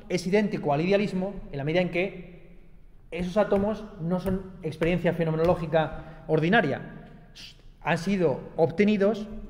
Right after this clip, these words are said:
teóricamente, por medio de un procedimiento de abstracción. El idealista que afirma que toda la realidad es entendimiento está diciendo lo mismo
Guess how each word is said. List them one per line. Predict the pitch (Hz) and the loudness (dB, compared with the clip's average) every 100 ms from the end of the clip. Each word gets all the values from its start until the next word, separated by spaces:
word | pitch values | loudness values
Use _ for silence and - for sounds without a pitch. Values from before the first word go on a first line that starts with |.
| - - | -10 2
teóricamente, | 151 160 175 202 196 208 | 4 6 6 4 2 -2
por | 220 160 | 0 2
medio | 160 | 2
de | 180 | 2
un | 185 | 0
procedimiento | 180 175 175 165 156 165 185 185 | 0 -2 -6 -8 -6 -2 0 4
de | 180 | 2
abstracción. | - 143 - 220 123 - - - - - - - - - - | 2 0 2 0 0 -8 -16 -18 -20 -20 -20 -20 -20 -20 -8
El | 160 | 0
idealista | 165 156 214 - 185 | 4 4 4 4 4
que | 147 | 4
afirma | 202 214 151 113 - - - - - - | 2 2 2 -2 -8 -12 -16 -20 -20 -8
que | - 147 143 | 2 2 4
toda | 165 180 | 6 8
la | 180 | 8
realidad | 175 196 - | 6 4 4
es | 160 | 0
entendimiento | 160 180 208 220 190 196 196 - - | 2 4 4 4 2 0 -2 -10 -10
está | 160 156 | -4 2
diciendo | 190 185 202 | 4 4 4
lo | 202 | 4
mismo | 202 185 185 202 - | 4 2 0 -2 -6